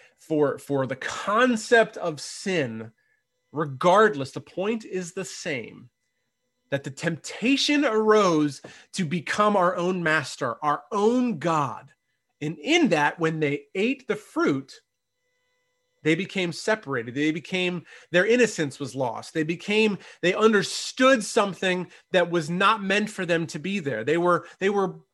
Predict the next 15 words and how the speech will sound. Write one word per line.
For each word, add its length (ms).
blissfully 640
ignorant, 380
if 180
you 100
will, 220
but 180
then 220
became, 420
their 160
eyes 320
were 140
open. 320
The 80
wool 320
was 160